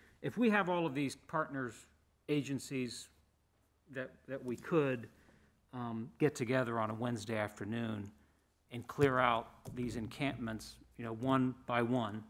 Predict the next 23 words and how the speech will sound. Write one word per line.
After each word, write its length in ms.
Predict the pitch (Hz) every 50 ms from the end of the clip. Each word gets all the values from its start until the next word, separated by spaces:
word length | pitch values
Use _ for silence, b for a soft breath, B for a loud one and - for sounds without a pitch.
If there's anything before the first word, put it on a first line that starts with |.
| - - - - - - -
week 220 | - 131 127 120 -
by 140 | 123 117
week 300 | 117 113 120 120 120 117
or 80 | 107 98
day 180 | 95 120 117 117
by 220 | 101 110 98 95
day, 420 | 85 131 127 123 113 104 101 101 - b b b b b b b b b b b b _ _ _ _ _ _ _ _ -
I, 60 | - - _ _ _ _ _ -
I 80 | 117
think, 280 | - - - 180 156 - - - _ _ _ _ _ _ _ _ _ _ _ _ _ _ _ _ _ _ _ _ _
you 60 | 123
know, 120 | 120 127 - -
I 80 | 135 131
think 260 | 113 - 196 190 190
that 140 | 160 151 131
would 180 | 135 127 113
be 160 | 113 135 131 131
a 40 |
good 220 | 117 110 139 127 107
service 400 | - - 156 147 127 120 117 -
to 100 | - -
these 220 | 113 120 120 110 113
individuals, 720 | 117 107 107 101 113 113 110 - - 87 - - - -